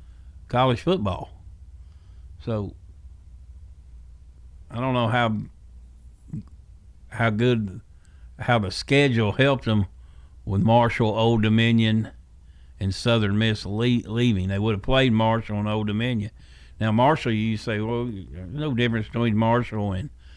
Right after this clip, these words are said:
<clears throat> uh, San Antonio." Well, Middle struggled with San Antonio. They had a close game with them last year, though, I'll say that. But, um,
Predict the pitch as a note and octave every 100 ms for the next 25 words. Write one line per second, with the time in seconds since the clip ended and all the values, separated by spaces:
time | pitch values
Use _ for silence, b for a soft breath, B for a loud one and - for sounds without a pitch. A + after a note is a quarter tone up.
0 | b - - - - - - b b b
1 | b G#2 G2+ F#2+ C3 A#2 G#2 C3+ C#3 C3+
2 | A#2 G2+ G2 B2+ G3 C#3 G#2+ - D#3 E3
3 | B2 F#2+ F2+ - G#2+ F#2+ F#2 - G2+ F2+
4 | E2+ D2+ - - - - - - - -
5 | - - - - - b b b b b
6 | b b - F#2+ A#2 D3+ - C#3+ D3 C3
7 | E3 F#3 A2+ G2+ F#2 F#2+ F#2 F#2 F#2 F#2
8 | F#2 G#2+ A2+ - B2 A#2+ B2+ D#3 G2+ -
9 | - b b b b F#2+ G#2+ G#2 - -
10 | G#2+ F#2+ F2+ G2+